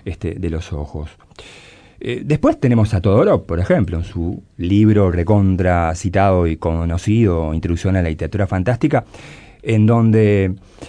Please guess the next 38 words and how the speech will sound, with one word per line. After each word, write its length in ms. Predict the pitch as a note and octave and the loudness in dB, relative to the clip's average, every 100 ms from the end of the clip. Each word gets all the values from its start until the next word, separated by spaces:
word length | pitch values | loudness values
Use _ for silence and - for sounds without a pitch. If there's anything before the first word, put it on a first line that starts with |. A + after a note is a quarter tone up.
| - - | -20 -8
pone, 600 | - C#3 C#3+ C#3+ C#3+ C#3+ - _ _ | 0 2 2 2 0 -2 -6 _ _
si 180 | - A2 | -6 -2
se 160 | - | -2
quiere, 520 | A2 C3+ C3+ C3 B2 G#2 - _ _ | 0 0 2 2 0 -4 -16 _ _
énfasis 760 | - A2+ B2 B2+ B2 A#2+ A2+ - - | -4 0 0 0 0 0 0 -4 -4
en 220 | G2 G2 | 0 2
la 60 | |
incertidumbre. 880 | F#2 F#2+ G2 G2+ C#3+ G#3 G2 D#2+ E2 - - - | 0 0 0 2 4 4 2 0 -6 -10 -20 -12
O 100 | - | -6
sea, 240 | G#2+ A#2 A2 | -2 0 0
como 300 | A2+ A#2 G#2+ | 0 0 0
que 300 | B2 A#2+ B2+ | 0 0 0
lo 160 | B2+ B2+ | -2 -2
fantástico 520 | B2 B2 D3+ F3 E3 | 0 0 0 0 -2
sería 500 | A2+ C3 D3 D#3 D#3 - - - | -2 2 2 2 -2 -8 -20 -4
un 180 | C#3+ C#3 | 0 2
género 400 | - D#3+ D#3 C3+ | 2 2 4 2
fronterizo 880 | A2+ C3 B2+ B2+ C3+ F#3 - G3 G3+ | 2 2 2 2 2 2 0 -2 0
entre 240 | B2 A2+ B2 | 0 2 4
lo 120 | A#2 | 2
que 120 | B2 | 4
él 60 | C#3 | 2
denomina 500 | C#3 B2 C3+ C3+ C3 | 2 2 2 2 0
extraño 600 | A#2+ - - E3 E3+ E3+ | -4 -6 -4 -2 0 0
y 40 | C3+ | 0
maravilloso. 720 | G2+ G#2 G#2+ F#3 C3+ - - _ - - - - - - | 2 0 0 2 0 -4 -20 _ -20 -20 -20 -20 -12 -4
Desde 200 | A#2+ C3 | 0 2
el 60 | |
momento 480 | C#3+ E3+ F#3+ C#3 A2+ | 2 0 -2 -2 -2
que 280 | C#3 C3 F2+ | -2 -2 -2
yo, 340 | A2 C#3 A2 F2+ | -2 0 0 0
después 320 | G2+ - C#3 | -2 2 2
de 40 | |
terminar 380 | B2+ B2+ B2+ C3 | 2 2 2 2
de 120 | C3 | 2
leer 280 | C3 C3 B2+ | 2 2 2
el 160 | B2+ C3 | 0 0
cuento, 540 | D3 B2+ F#2 F#2 - | 2 2 0 -4 -8